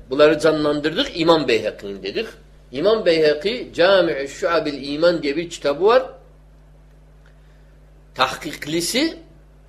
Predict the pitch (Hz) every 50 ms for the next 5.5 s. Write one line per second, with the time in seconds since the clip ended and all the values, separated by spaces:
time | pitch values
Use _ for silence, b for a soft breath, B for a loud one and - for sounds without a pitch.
0 | - - - - - - - - - - - - - - - 143 151 175 170 156
1 | 143 147 - 143 160 151 143 139 127 123 131 123 120 139 139 - - - 117 110
2 | - - - - 101 - - - - - - - - - - - - - - -
3 | - - - - - - - - - - - - - - - - - - - -
4 | - - - - - - - - - - - 165 202 208 - 185 170 - 180 160
5 | 160 - - - 208 240 285 - - -